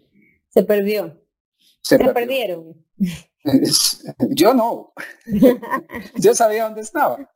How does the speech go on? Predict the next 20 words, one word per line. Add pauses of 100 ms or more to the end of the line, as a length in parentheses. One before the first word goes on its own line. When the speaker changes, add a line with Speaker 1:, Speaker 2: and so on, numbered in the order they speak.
(240)
Speaker 2:
Pero
Speaker 1:
Claro.
Speaker 2:
cuando
íbamos, (180)
cuando
íbamos
en
cierto
sitio, (280)
él
dijo,
Speaker 1:
Claro. (800)
Speaker 2:
"Papi, (240)
por
aquí
no
es". (960)
Y,
"Ajá,
Speaker 1:
Ok.